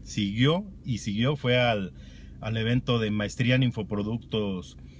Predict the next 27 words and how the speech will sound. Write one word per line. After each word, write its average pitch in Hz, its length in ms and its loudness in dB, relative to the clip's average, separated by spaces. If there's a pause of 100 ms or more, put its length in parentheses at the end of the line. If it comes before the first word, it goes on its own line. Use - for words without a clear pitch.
(320)
presencial. 135 800 4 (360)
Eh, 117 720 0
estaba 135 380 4
ahí 143 180 6
apoyándonos 123 760 2
en, 98 260 0
en 104 160 -2
otras 110 520 -2 (540)
cuestiones. 143 640 4
No, 135 160 4
no 131 180 0
creo 127 220 2
que 123 100 2
haya 120 240 4
realizado 104 460 0
ventas, 123 260 0
ni, 104 140 0
ni 104 240 -2
tiempo 127 400 2
para 104 180 2
realizar 95 720 -2 (440)
ventas. 120 440 0
Estuvo, 101 640 -2 (340)
como 92 220 -4
te 101 100 -6
digo, 101 340 -2
a-, 98 140 -6